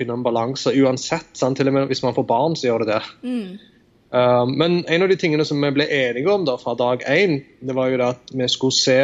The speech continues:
Speaker 1: på, vi har jo to barn, og, og vi skulle se på vår virksomhet som vår tredje barn.
Speaker 2: Ah.
Speaker 1: Ja, og, ehm, og,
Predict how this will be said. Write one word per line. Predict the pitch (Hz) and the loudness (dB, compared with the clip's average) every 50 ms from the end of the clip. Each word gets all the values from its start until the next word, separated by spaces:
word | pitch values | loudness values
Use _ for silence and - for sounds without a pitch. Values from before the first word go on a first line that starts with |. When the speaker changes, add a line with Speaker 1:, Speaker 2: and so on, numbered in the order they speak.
| 131 | 2
Speaker 1:
på, | - - 127 120 131 | 2 2 2 4 4
vi | 139 | 4
har | 151 147 151 | 4 4 4
jo | 147 - | 4 4
to | 160 147 | 4 4
barn, | 143 147 180 226 254 240 - - _ _ _ _ - 110 - - _ _ _ _ - | 4 4 2 2 0 -2 -6 -10 _ _ _ _ -18 -18 -18 -18 _ _ _ _ -4
og, | 135 127 | -2 0
og | 127 131 135 143 | 0 0 0 0
vi | 143 139 | -2 -2
skulle | - 156 - | -2 -2 0
se | 156 139 131 | 0 0 2
på | 147 135 | 2 2
vår | 135 131 117 117 | 2 2 0 -2
virksomhet | - - 143 135 135 135 - - - - | -4 -2 0 0 0 0 0 -4 -8 -6
som | - 127 120 | -4 -2 0
vår | 113 117 117 | 0 -2 -2
tredje | - - 107 107 117 120 | -2 -4 -2 -2 0 0
barn. | 123 113 110 110 - _ _ _ _ _ _ _ _ _ - | 0 0 0 -2 -6 _ _ _ _ _ _ _ _ _ -18
Speaker 2:
Ah. | - 202 220 262 294 320 320 320 320 311 302 277 247 214 190 180 - - - - - _ _ _ _ _ _ _ _ _ _ _ _ - | -14 -10 -10 -8 -8 -8 -8 -8 -8 -8 -8 -8 -8 -10 -10 -12 -12 -14 -16 -18 -20 _ _ _ _ _ _ _ _ _ _ _ _ -8
Speaker 1:
Ja, | 127 127 123 123 127 | -6 -4 -4 -4 -4
og, | - - 131 131 135 135 135 131 | -6 -2 0 2 4 4 4 4
ehm, | 131 127 127 123 - - _ _ _ _ _ - - - _ _ _ _ - | 2 0 0 -4 -8 -12 _ _ _ _ _ -14 -14 -14 _ _ _ _ -2
og, | - 131 131 | 0 2 2